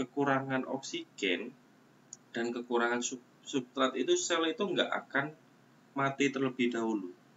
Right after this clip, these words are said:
tapi dia melakukan namanya proses, eh, kompensasi untuk bertahan, yang namanya dengan proses metabolisme anaerob tersebut. Karena proses metabolisme anaerob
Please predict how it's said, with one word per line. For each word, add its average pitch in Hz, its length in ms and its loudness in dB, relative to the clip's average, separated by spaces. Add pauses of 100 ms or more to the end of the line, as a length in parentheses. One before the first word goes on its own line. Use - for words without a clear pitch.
(160)
tapi 123 400 -2
dia 127 160 6
melakukan 127 640 2
namanya 120 480 -2 (760)
proses, 131 560 2 (640)
eh, 120 560 2
kompensasi 120 880 0 (160)
untuk 120 240 -2
bertahan, 95 640 -4
yang 98 240 -6
namanya 101 480 0
dengan 104 400 -4
proses 113 560 -4 (400)
metabolisme 104 720 -6
anaerob - 560 -6
tersebut. - 480 -8 (1300)
Karena 156 560 2
proses 156 400 -2
metabolisme 131 1040 0
anaerob 123 480 -2